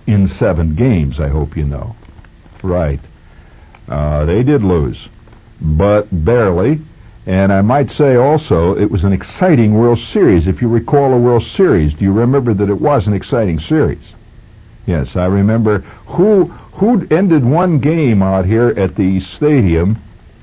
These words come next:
with a shot down the left field line into the lower deck for a home run with the bases loaded?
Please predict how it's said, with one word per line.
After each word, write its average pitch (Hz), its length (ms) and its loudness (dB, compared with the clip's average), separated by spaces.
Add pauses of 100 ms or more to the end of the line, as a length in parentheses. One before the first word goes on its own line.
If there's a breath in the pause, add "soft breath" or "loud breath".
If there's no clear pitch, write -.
(340 loud breath)
with 92 180 2
a 98 60 2
shot 139 560 -2
down 127 260 0
the 110 100 2
left 131 460 0
field 135 400 2
line 104 720 0 (720 soft breath)
into 135 380 2
the 101 140 2
lower 127 420 2
deck 92 500 0
for 90 260 -2
a 85 80 -2
home 131 440 0
run 107 500 -2 (880)
with 98 280 -2
the 101 100 -2
bases 123 600 -2
loaded? 120 560 0